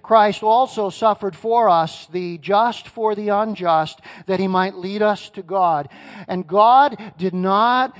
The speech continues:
vindicate Jesus immediately. That was to come. But God had a different plan.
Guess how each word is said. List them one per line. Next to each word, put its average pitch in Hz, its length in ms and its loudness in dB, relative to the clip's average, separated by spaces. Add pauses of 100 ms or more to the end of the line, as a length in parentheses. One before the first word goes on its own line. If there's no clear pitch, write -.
vindicate 240 960 -6
Jesus 220 800 -4 (160)
immediately. 196 880 -4 (220)
That 196 300 0
was 214 340 0
to 226 80 -12
come. 175 600 -4 (1800)
But 160 120 -18
God 202 340 4
had 180 120 -4
a 160 60 -14
different 170 300 -10
plan. 147 420 -8